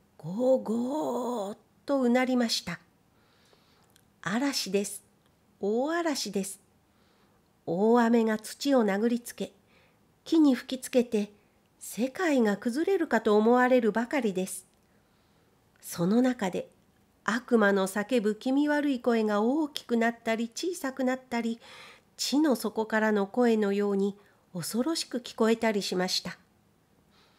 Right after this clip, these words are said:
けれども不思議なことに、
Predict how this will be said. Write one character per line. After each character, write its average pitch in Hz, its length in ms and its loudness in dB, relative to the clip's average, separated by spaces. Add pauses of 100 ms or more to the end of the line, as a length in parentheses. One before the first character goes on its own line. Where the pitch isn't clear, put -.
(760)
け 220 220 -2
れ 247 100 4
ど 175 140 0
も 165 160 2
不 170 160 -10
思 269 100 -2
議 294 80 2
な 302 100 0
こ 294 140 -4
と 277 160 0
に、 202 220 2